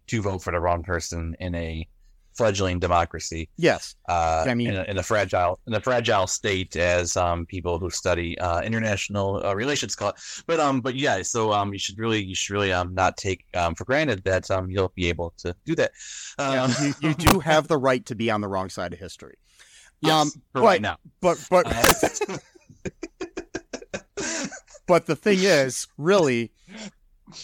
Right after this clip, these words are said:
Speaker 2: if you vote for the wrong person, you might not have that right anymore. But
Speaker 1: Yes.
Speaker 2: also, um,
Speaker 1: <laughs>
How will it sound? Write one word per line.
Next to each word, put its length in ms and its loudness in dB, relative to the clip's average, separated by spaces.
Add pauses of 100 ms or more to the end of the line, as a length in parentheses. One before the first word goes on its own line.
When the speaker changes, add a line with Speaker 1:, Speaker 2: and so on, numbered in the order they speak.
(680)
Speaker 2:
if 200 0
you 80 4
vote 240 4
for 80 -4
the 80 -2
wrong 220 0
person, 360 -2
you 80 0
might 220 -2
not 180 -4
have 200 -4
that 140 -6
right 200 -6
anymore. 400 -10 (520)
But 280 8
Speaker 1:
Yes. 200 0
Speaker 2:
also, 500 4
um, 320 2 (1500)
Speaker 1:
<laughs> 80 0